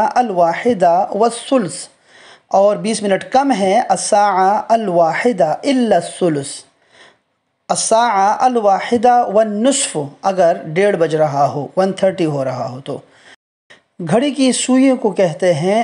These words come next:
अक़रब। अक़रब, अक़रब का मतलब होता है घड़ी की सुई। सेकंड होता है, सेकंड्स को कहते हैं सानिया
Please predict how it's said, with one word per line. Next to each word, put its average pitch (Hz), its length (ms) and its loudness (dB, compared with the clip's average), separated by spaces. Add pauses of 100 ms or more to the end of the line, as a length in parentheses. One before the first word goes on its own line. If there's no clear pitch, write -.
(160)
अक़रब। 196 560 0 (840)
अक़रब, 175 840 0 (300)
अक़रब 208 400 0
का 190 100 -2
मतलब 165 340 -2
होता 160 320 0
है 208 220 2
घड़ी 180 360 -2
की 202 240 -6
सुई। 196 540 -4 (560)
सेकंड 240 680 -2
होता 165 280 0
है, 180 240 0
सेकंड्स 220 420 -2
को 185 100 -12
कहते 151 320 -6
हैं 202 440 -2 (420)
सानिया 196 760 0